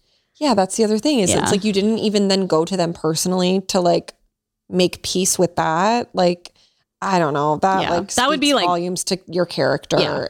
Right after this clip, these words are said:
Speaker 1: and, like, whether or not you genuinely do feel, uh,
Speaker 2: Remorse.
Speaker 1: like, you did something wrong.
Speaker 2: Yeah. And she did say that, and she was like, "I used to, like, act so inappropriately and, like, my
Speaker 1: Sure.
Speaker 2: bits," but it's like, but there's a line. It's not
Speaker 1: Yeah.
Speaker 2: like you s-, said the R word ten years ago.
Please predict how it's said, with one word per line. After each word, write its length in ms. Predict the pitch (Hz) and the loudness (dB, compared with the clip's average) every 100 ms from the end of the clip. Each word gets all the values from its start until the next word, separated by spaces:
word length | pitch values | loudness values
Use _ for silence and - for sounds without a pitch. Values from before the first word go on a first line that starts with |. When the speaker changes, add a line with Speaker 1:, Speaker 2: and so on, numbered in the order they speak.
| - | -6
Speaker 1:
and, 160 | 156 165 | -6 -4
like, 240 | 127 - - - | -6 -8 -16 -6
whether 360 | 185 175 175 | -2 0 0
or 100 | 147 | 0
not 220 | 143 135 - | -2 -4 -4
you 140 | 165 | -4
genuinely 580 | - 139 139 127 123 139 | -2 -2 -2 -6 -6 -6
do 180 | - 117 | -4 -6
feel, 500 | - 113 107 120 - | -4 -2 0 -2 -6
uh, 880 | _ _ _ _ _ _ _ _ 185 | _ _ _ _ _ _ _ _ -2
Speaker 2:
Remorse. 220 | - 214 | 0 2
Speaker 1:
like, 160 | 196 214 | 2 0
you 80 | |
did 180 | 196 190 | 0 0
something 440 | - 185 175 156 151 | -2 -6 -6 -6 -6
wrong. 440 | 151 113 - - | -6 -6 -6 -8
Speaker 2:
Yeah. 340 | - - - 202 - - | -6 -4 -4 -6 -12 -4
And 100 | 214 | 0
she 80 | 240 | 0
did 180 | 233 226 | 0 -4
say 260 | - 196 196 | -2 0 0
that, 120 | 165 | 0
and 160 | 160 156 | -2 -4
she 60 | |
was 60 | - | -6
like, 120 | 165 | -2
"I 40 | 160 | 0
used 240 | 175 - | 0 -2
to, 100 | 190 | -2
like, 180 | 180 170 | -2 -2
act 200 | - 156 | -2 -4
so 140 | - 196 | -4 -2
inappropriately 840 | 190 196 175 180 170 165 170 165 | -2 0 -2 0 0 2 2 2
and, 140 | 165 | 2
like, 160 | 165 160 | 0 0
my 120 | 220 | 0
Speaker 1:
Sure. 40 | 170 | 0
Speaker 2:
bits," 240 | 190 180 | -2 -2
but 100 | - | -2
it's 100 | 185 | 0
like, 180 | 180 170 - - - | 0 -2 -10 -20 -8
but 100 | 202 | -2
there's 160 | 240 226 | 0 2
a 60 | 175 | 2
line. 580 | 170 160 151 147 170 202 | 2 2 0 -2 -4 -10
It's 200 | - 202 | -6 -4
not 120 | 180 | 0
Speaker 1:
Yeah. 20 | |
Speaker 2:
like 200 | 185 180 | 0 -2
you 160 | 185 180 | -2 -2
s-, 240 | 160 - - _ _ _ _ | -4 -10 -14 _ _ _ _
said 280 | - 208 196 | 0 0 0
the 260 | 170 202 | 0 0
R 220 | 185 196 | 2 0
word 320 | 180 180 170 - | 0 0 -2 -2
ten 200 | - 185 | 0 0
years 240 | 165 165 | -2 -4
ago. 420 | 180 160 175 175 | -4 -2 -2 -4